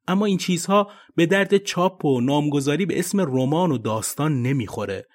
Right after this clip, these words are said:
اینها از اون دست‌نوشته‌هایی می‌شن که برای سالها ممکنه دیگه کسی به سمت داستان و رمان نره که به زعمش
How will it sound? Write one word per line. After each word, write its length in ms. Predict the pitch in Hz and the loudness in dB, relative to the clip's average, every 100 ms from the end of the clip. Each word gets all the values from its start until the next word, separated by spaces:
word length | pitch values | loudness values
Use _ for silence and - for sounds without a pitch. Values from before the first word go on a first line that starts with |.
| _ _ _ | _ _ _
اینها 440 | 139 127 165 165 - - | -4 0 0 0 -4 -10
از 160 | - 165 | -4 0
اون 120 | 196 | 2
دست‌نوشته‌هایی 920 | 160 156 151 151 147 - 151 156 190 | 2 0 0 0 0 -2 -2 0 0
می‌شن 340 | 156 - 143 135 | 0 0 -2 -2
که 120 | 143 | -2
برای 280 | 139 151 170 | -2 0 0
سالها 520 | - 147 139 120 160 | 0 0 0 0 -2
ممکنه 440 | 143 127 143 156 | -2 -4 -2 -2
دیگه 200 | 131 131 | -2 -2
کسی 300 | 143 139 - | -4 -4 -2
به 80 | 123 | -4
سمت 320 | - 143 139 | -2 -4 -2
داستان 680 | 131 123 120 117 - 151 139 | -4 -2 -2 -4 -2 0 0
و 80 | 110 | -2
رمان 420 | 110 113 127 120 | -4 -2 0 0
نره 380 | 131 123 107 - - - | 0 0 -4 -8 -20 -12
که 80 | - | -6
به 100 | 120 | -6
زعمش 560 | 110 139 151 165 160 | -2 -2 2 2 0